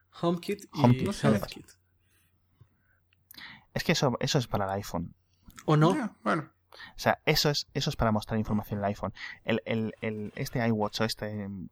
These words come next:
Speaker 2: cosa de la, de la que estamos hablando, como se fuera a llamar, es para recabar datos para dárselos al iPhone. O a iCloud,
Speaker 3: Vale,
Speaker 2: lo que sea.
Speaker 3: ya veremos. Como
Speaker 2: Sí, sí,
Speaker 3: el,
Speaker 2: no
Speaker 3: el
Speaker 2: creo
Speaker 3: día
Speaker 2: que
Speaker 3: nueve lo
Speaker 2: muestre
Speaker 3: discutiremos.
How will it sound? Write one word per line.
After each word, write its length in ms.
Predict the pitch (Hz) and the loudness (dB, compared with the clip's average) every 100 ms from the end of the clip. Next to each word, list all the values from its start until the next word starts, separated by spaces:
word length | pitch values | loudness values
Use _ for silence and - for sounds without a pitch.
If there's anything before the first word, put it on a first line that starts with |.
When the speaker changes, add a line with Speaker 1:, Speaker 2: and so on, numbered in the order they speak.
| - | -2
Speaker 2:
cosa 300 | 117 - 107 | 2 2 0
de 160 | 101 101 | -2 -4
la, 220 | 98 98 _ _ _ _ _ - | -6 -8 _ _ _ _ _ -12
de 220 | - 113 | -2 0
la 80 | 107 | 0
que 60 | 104 | -4
estamos 240 | - 107 | -4 -4
hablando, 360 | 107 107 135 - | -2 0 0 -2
como 160 | - 104 | -4 -6
se 120 | - | -4
fuera 220 | - 107 | -2 0
a 40 | 104 | 0
llamar, 340 | 101 110 - _ _ _ _ _ _ _ _ _ _ _ - | 0 -2 -2 _ _ _ _ _ _ _ _ _ _ _ -6
es 460 | 139 175 - - _ _ _ _ _ _ _ _ _ | -4 -4 -8 -12 _ _ _ _ _ _ _ _ _
para 160 | 107 104 | -2 0
recabar 520 | 101 - 98 117 117 | -2 -6 -2 -2 0
datos 300 | 113 123 139 | -2 -2 -4
para 140 | 107 | -4
dárselos 320 | 107 107 104 98 | -4 -4 -6 -8
al 60 | |
iPhone. 280 | 98 - - _ _ _ _ _ _ _ _ - - - - - - - - - - | -10 -12 -18 _ _ _ _ _ _ _ _ -20 -20 -14 -12 -12 -12 -14 -16 -18 -4
O 100 | 101 | 2
a 100 | 107 | 2
iCloud, 300 | 117 85 90 | 2 -2 0
Speaker 3:
Vale, 140 | 240 220 | 2 2
Speaker 2:
lo 40 | |
que 40 | 226 | 0
sea. 100 | - | 2
Speaker 3:
ya 100 | 208 | 4
veremos. 400 | 180 147 - - - - - _ _ _ _ _ _ _ - | 6 4 0 -8 -16 -20 -20 _ _ _ _ _ _ _ -6
Como 240 | - 143 143 | 2 4 4
Speaker 2:
Sí, 60 | |
sí, 60 | 143 | 4
Speaker 3:
el, 60 | 147 | 2
Speaker 2:
no 40 | |
Speaker 3:
el 40 | 147 | 4
Speaker 2:
creo 120 | 151 | 6
Speaker 3:
día 120 | 175 | 8
Speaker 2:
que 40 | |
Speaker 3:
nueve 140 | 175 156 | 8 8
lo 60 | 127 | 8
Speaker 2:
muestre 80 | 120 113 | 4 2
Speaker 3:
discutiremos. 460 | 107 98 - - | 0 -2 -8 -20